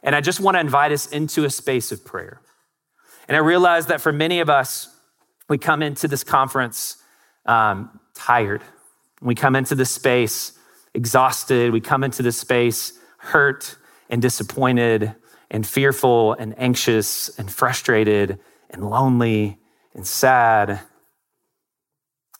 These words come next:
I, I don't know. Maybe you come in joyful and glad and happy.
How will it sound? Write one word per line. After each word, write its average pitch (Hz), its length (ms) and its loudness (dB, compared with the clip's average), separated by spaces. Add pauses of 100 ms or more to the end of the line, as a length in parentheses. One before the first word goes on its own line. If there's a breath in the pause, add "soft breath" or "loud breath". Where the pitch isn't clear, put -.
I, 160 120 2
I 135 120 2
don't 139 180 0
know. 120 140 2
Maybe 123 200 0
you 123 120 2
come 123 180 0
in 123 260 0
joyful 107 460 0
and 107 180 -2
glad 104 340 2
and 98 80 -6
happy. 95 420 -4